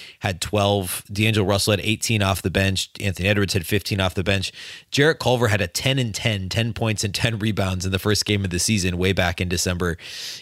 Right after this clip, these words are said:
Um, and this was a game that was really ugly. It kind of felt, you know, Minnesota was down big early. They came back, tied it, I think, at halftime, or they were down slightly at halftime, and then, uh, made a fourth quarter push to win kind of a slog of a game on opening night.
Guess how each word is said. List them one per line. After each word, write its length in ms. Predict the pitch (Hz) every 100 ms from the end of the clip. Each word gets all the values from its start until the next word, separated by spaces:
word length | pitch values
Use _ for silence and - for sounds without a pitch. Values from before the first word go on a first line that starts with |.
| - -
Um, 300 | 90 87 82
and 120 | 101
this 140 | 120 156
was 140 | 143
a 60 | 135
game 200 | 139 131
that 80 |
was 140 | 120 98
really 260 | 120 123
ugly. 400 | 95 104 98 87
It 140 | 85 -
kind 180 | 110 107
of 80 |
felt, 360 | - 107 101 - _ _
you 80 | 98
know, 60 | 90
Minnesota 340 | 98 98 107
was 140 | 101 87
down 300 | 92 92 87
big 200 | 87 78
early. 400 | 139 151 147 131
They 140 | 98
came 300 | 82 95 85
back, 400 | - 131 120 -
tied 300 | - 113 117
it, 200 | 110 104 -
I 100 | 101
think, 220 | - 113
at 80 | 107
halftime, 420 | 95 110 - 113
or 40 | 98
they 80 |
were 80 | 90
down 260 | 87 98 95
slightly 380 | - 98 90 98
at 60 |
halftime, 520 | 95 95 - 98 95 - - - - - _
and 220 | 101 101
then, 320 | 98 98 95 95 -
uh, 140 | 92 -
made 180 | - 117
a 60 | 110
fourth 280 | - 123 -
quarter 220 | 117 101
push 320 | - 110 95
to 80 | -
win 280 | 90 104 98
kind 180 | 104 101
of 60 |
a 60 | 90
slog 600 | - - 104 98 101 95
of 140 | 92
a 80 | 92
game 300 | 85 98 95
on 100 | 90
opening 280 | 90 80 87
night. 340 | 107 107 85